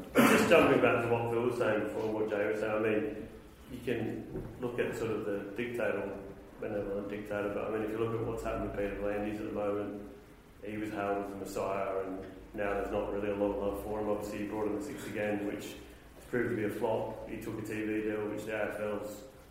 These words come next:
got a lot more. So I think that, that in any system, there are pluses and minuses against a sort of despot. Um, but in terms of mergers, I mean, yeah, you make a good point. If, if that had been forced through,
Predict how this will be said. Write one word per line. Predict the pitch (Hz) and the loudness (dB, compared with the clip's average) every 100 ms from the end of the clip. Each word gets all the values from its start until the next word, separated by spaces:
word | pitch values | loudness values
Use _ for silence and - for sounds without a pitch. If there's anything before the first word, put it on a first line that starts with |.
| - | -8
got | 101 | -2
a | |
lot | 110 110 113 | 0 0 2
more. | 113 113 110 | 4 4 2
So | 117 110 104 - - - - - 117 | 0 2 2 -2 -8 -12 -16 -10 -2
I | |
think | 139 156 | 4 4
that, | 113 110 | 4 2
that | 110 107 107 107 127 | 2 2 0 0 2
in | 127 | 4
any | 117 101 | 4 2
system, | - 95 - | 0 -4 -4
there | 104 | -4
are | 101 | -4
pluses | 107 104 104 101 | -4 -6 -8 -8
and | 98 | -6
minuses | 98 98 - 101 95 - 95 | -4 -4 -6 -10 -10 -12 -10
against | 95 98 98 - | -6 -6 -6 -8
a | |
sort | - 101 | -10 -10
of | 95 - - - - - - - - - - - - | -10 -10 -14 -16 -18 -20 -20 -20 -20 -20 -20 -16 -6
despot. | 110 107 104 101 101 101 | -4 -2 -2 -4 -4 -8
Um, | 104 98 95 92 90 - - - - | -6 -4 -4 -4 -8 -12 -18 -18 4
but | 160 180 | 10 10
in | - | 10
terms | 196 202 | 8 6
of | 139 | 6
mergers, | 123 151 - 123 | 8 8 8 6
I | |
mean, | 117 113 | 6 6
yeah, | 120 | 6
you | 113 110 | 6 6
make | 127 | 4
a | - 123 | 4 0
good | 120 120 | -2 6
point. | 120 110 | 6 6
If, | 113 - | 2 -2
if | 123 - | -4 0
that | 117 | 2
had | 113 117 117 | 4 4 4
been | 110 104 113 | 2 2 0
forced | 113 107 - | 0 -2 -2
through, | 123 113 110 107 104 | 0 0 2 0 -2